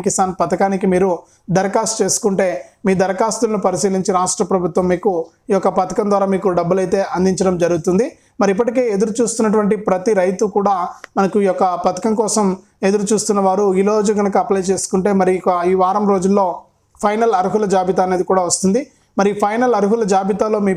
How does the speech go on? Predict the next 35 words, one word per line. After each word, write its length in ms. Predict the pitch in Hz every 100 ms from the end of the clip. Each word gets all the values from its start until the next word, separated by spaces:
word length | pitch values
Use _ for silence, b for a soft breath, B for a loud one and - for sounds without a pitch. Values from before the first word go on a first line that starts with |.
| 196
పేరు 160 | 196 202
ఉంటేనే 300 | 190 196 196 180 b b 196
మీకు 140 | 185
ఈ 20 | 202
యొక్క 160 | - 190
పథకం 280 | 180 180 208
ద్వారా 180 | 208 202 185
డబ్బులు 240 | 175 202 190
రావడానికి 400 | 185 190 185 196
ఛాన్స్ 260 | 185 185 180 196
అయితే 140 | 190 180
ఉంటుందన్నమాట. 520 | 175 175 175 175 170 254 B B -
కాబట్టి 240 | 190 190 208
ఫైనల్ 320 | 202 202 233 233
అర్హుల 280 | 180 196 226 190
జాబితాలో 460 | 185 185 185 196 196 185
మీ 80 | 180
పేర్లు 300 | 190 208 214 190 180
ఉన్నాయా 320 | 196 196 190 180
లేదా 180 | 185 185
అని 80 | -
చెప్పేసి 360 | 170 180 170 208 165 b b -
మీరు 140 | 180 165 156
చెక్ 160 | 175 -
చేసుకోవాలి. 480 | 185 - 214 180 247 - b -
మీరు 120 | 185 190
ఎప్పుడైతే 340 | 226 226 233 -
చెక్ 160 | 190 -
చేసుకుంటారో 420 | 208 - 214 196 175
అప్పుడే 200 | 196 196 190
మీకు 180 | 220 190 175 B B 226
ఈ 20 |
యొక్క 140 | 190 196 175
పథకం 280 | 190 185 214
ద్వారా 140 | 202